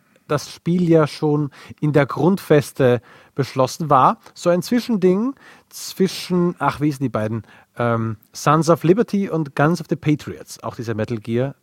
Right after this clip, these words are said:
äh, Spiele. Und es sollte dazwischen spielen, aber die Entwicklung ist stagniert aufgrund von, ja, irgendwelchen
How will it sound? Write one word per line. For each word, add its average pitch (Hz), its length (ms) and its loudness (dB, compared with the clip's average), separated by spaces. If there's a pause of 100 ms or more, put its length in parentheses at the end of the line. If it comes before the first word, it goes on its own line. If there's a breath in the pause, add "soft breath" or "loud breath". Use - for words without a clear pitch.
äh, 123 240 -2
Spiele. 156 420 -2 (1040 loud breath)
Und 170 180 0
es 175 140 2
sollte 185 180 4
dazwischen 175 460 -2
spielen, 196 460 -6 (580 loud breath)
aber 180 340 4
die 180 140 0
Entwicklung 196 540 0
ist - 340 -2
stagniert 185 720 2
aufgrund 170 340 -4
von, 165 500 0
ja, 143 200 2 (100)
irgendwelchen 156 380 0